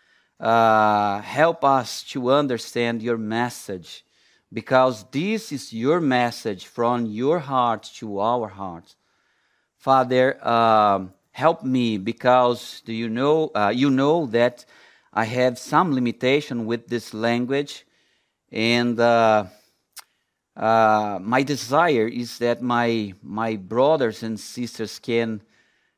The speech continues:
uh, listen your voice, Father. Uh, please, in Jesus' name we pray. Amen. Okay.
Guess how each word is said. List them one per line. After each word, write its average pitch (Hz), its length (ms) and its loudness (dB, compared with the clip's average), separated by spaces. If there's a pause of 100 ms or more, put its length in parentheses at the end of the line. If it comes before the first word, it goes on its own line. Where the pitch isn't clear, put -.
(120)
uh, 104 680 2
listen 104 680 -4
your 101 260 -8
voice, 90 500 -10
Father. 82 440 -12 (680)
Uh, 101 400 -4
please, - 840 -10 (260)
in 98 200 -8
Jesus' 123 420 -8
name 110 320 -4
we 113 100 -8
pray. 98 460 -4 (480)
Amen. 98 720 -2 (320)
Okay. 98 420 -6